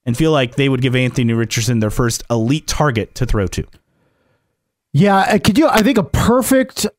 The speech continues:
Speaker 2: offseason in terms of we look at, at where the Colts are and what they could use on defense or offense is the following. You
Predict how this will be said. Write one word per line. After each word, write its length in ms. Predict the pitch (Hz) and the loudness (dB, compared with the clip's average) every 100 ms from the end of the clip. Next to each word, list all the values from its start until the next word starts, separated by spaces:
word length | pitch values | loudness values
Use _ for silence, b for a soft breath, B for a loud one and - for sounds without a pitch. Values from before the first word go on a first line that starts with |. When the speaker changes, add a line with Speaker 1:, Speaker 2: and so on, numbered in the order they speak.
| - | 0
Speaker 2:
offseason 880 | 196 185 - 202 175 127 131 123 139 | 2 2 2 2 2 2 2 2 0
in 220 | - 156 | 0 0
terms 500 | 139 180 196 190 165 | 0 0 2 2 2
of 240 | 165 160 131 | 2 2 2
we 160 | 151 | 2
look 260 | 147 160 160 | 4 2 2
at, 460 | 160 156 143 - - - | 2 2 0 -2 -10 -4
at 160 | 143 131 | -4 -2
where 680 | 120 151 165 170 165 160 | 0 2 2 2 2 0
the 560 | 170 143 139 131 127 120 - _ _ _ | 0 0 2 2 2 -2 -6 _ _ _
Colts 380 | - 175 170 - - | 0 2 0 -2 0
are 260 | 151 147 | 2 2
and 140 | 143 135 | 2 2
what 200 | 147 - | 0 0
they 120 | 147 | 0
could 220 | 147 120 | 0 0
use 340 | 135 135 120 - | 2 2 0 -2
on 320 | 143 131 123 | 0 2 0
defense 840 | 117 139 127 131 117 101 - - - _ _ | 0 0 0 0 0 -2 -4 -8 -10 _ _
or 100 | - | -2
offense 460 | 123 143 - 123 - - | 0 0 0 -2 -2 -2
is 140 | 131 | 0
the 80 | 117 | 0
following. 400 | - 107 87 - _ _ _ _ _ _ _ | 0 -2 -2 -6 _ _ _ _ _ _ _
You 440 | 139 165 170 151 | 0 2 4 0